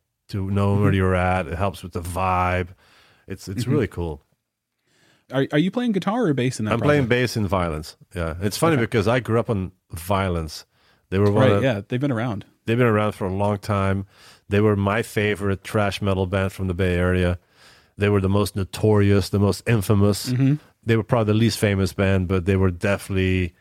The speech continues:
Speaker 1: they had a lot of respect from the other big thrash metal bands. Everybody respected them. You know, Metallica used to wear their shirts live and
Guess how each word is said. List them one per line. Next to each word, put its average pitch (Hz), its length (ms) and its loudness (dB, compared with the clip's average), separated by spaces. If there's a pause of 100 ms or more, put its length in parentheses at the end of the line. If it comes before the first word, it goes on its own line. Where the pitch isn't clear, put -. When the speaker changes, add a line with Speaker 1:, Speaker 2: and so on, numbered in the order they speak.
(480)
Speaker 1:
they 101 120 4
had 110 140 0
a 104 40 0
lot 104 180 2
of 95 60 -4
respect 101 400 -4
from 92 160 -4
the 90 120 -2
other 95 260 2
big 90 520 -2 (320)
thrash 90 480 -4 (140)
metal 92 320 0
bands. 87 440 -2
Everybody 92 380 0
respected 92 500 -2
them. 87 360 0
You 78 80 -6
know, 82 260 -2 (120)
Metallica 95 440 -2
used 95 160 0
to 98 80 2
wear 95 140 4
their 90 120 2
shirts 98 400 0
live 90 420 0
and 82 180 -4